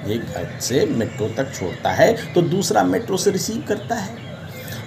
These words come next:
तो दूसरा मेट्रो से रिसीव करता है। और तीसरा मूवी के टिकट का इंतज़ाम करता है, तो चौथा नियमित उसके दोनों फ़ोन नंबर को रिचार्ज करता है,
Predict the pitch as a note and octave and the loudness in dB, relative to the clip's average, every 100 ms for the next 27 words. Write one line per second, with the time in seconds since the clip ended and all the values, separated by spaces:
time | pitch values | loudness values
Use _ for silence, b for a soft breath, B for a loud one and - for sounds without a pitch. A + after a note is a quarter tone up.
0 | - C#3 D3+ D#3+ F#3 E3 D3+ C#3+ C#3 E3 | 4 6 6 4 8 8 8 4 2 0
1 | E3 C#3 A#2 A#2 F#3+ E3 D#3 C#3 C#3 B2+ | 4 2 2 -2 -2 0 0 4 6 8
2 | D#3+ E3+ D#3+ D3 D3+ D#3+ E3 D#3+ D#3 D#3 | 8 8 8 4 0 4 6 6 2 0
3 | D#3 - D3 D#3+ D#3 D#3 C#3+ C#3+ D3 D#3 | -2 -2 0 2 4 4 4 4 4 4
4 | D3+ D3+ B2 D3+ D3+ D#3+ D#3 - C#3+ C3+ | 2 0 4 6 8 6 2 -4 -2 4
5 | F3+ D#3+ C3 D#3 D#3 D3 D3 D3+ E3+ - | 6 8 6 4 2 0 0 0 -2 -4
6 | C3 - C#3+ D3+ F2 B2 C3 D3 F#2 - | -6 0 2 2 2 2 4 4 2 -4
7 | - - B2+ D#3+ E3 A#2+ A#2+ D3 - - | -8 0 2 4 4 4 4 4 2 0
8 | C3 C3 A#2+ - - - - - - - | 0 2 0 0 0 0 -2 -6 -8 -10
9 | - | -10